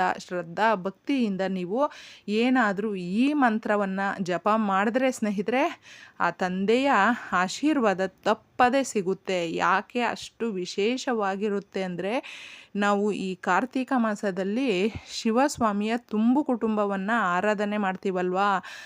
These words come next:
ಅದಕ್ಕೋಸ್ಕರ ಮೊದಲು ವಿಘ್ನೇಶ್ವರನನ್ನ ಪೂಜೆ ಮಾಡೋದ್ರಿಂದ, ಆ ತಂದೆಯನ್ನ ಆರಾಧಿಸೋದ್ರಿಂದ ಶಿವಸ್ವಾಮಿ, ಪಾರ್ವತಿ ದೇವಿ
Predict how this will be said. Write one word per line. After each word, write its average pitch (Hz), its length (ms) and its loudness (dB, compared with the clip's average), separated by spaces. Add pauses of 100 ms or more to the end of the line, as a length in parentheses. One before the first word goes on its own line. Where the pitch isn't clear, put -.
(220)
ಅದಕ್ಕೋಸ್ಕರ 180 640 -4 (1160)
ಮೊದಲು 240 840 6
ವಿಘ್ನೇಶ್ವರನನ್ನ 202 1200 0
ಪೂಜೆ 202 380 0
ಮಾಡೋದ್ರಿಂದ, 180 600 0 (200)
ಆ - 100 2
ತಂದೆಯನ್ನ 220 680 0
ಆರಾಧಿಸೋದ್ರಿಂದ 185 1080 -2 (640)
ಶಿವಸ್ವಾಮಿ, 185 1000 -2
ಪಾರ್ವತಿ 185 760 -2
ದೇವಿ 180 440 -2